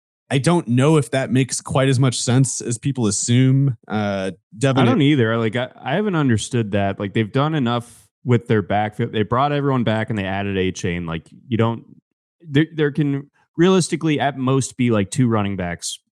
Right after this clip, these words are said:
Speaker 2: on your formation at, at once.
Speaker 1: Right. Mostert and Wilson are on one-year deals, but they're fully guaranteed, basically. So they're gonna be on the team. And, you know, they already spent a fifth rounder to acquire Jeff Wilson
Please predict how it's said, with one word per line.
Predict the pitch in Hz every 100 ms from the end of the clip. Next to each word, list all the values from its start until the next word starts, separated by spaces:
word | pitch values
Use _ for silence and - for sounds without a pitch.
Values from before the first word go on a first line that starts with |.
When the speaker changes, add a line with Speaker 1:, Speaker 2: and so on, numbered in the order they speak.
| -
Speaker 2:
on | 110
your | 101 90
formation | 101 92 85 85 95
at, | 85 87
at | 92 87
once. | 82 73 - - - _
Speaker 1:
Right. | 214 220 190 190
Mostert | 196 247 - 277 254 -
and | 175 175 165 127 120
Wilson | 139 151 170 - 156 139 120
are | 120
on | 123 120 117
one-year | 123 123 113 110
deals, | 110 123 117
but | 104 113
they're | 104
fully | - 120 120 92 _
guaranteed, | 113 104 92 - 107
basically. | 107 113 110 120 113
So | 107 110
they're | 131
gonna | 170
be | 151 123
on | 95
the |
team. | - 104 90 82 82
And, | 92 90
you | 92
know, | 92
they |
already | 127 139 131 123
spent | 101 117 104
a |
fifth | - 113 -
rounder | 107 101 98 98
to | - 101
acquire | - 110 101 101
Jeff | 101 98
Wilson | 101 101 - 101 92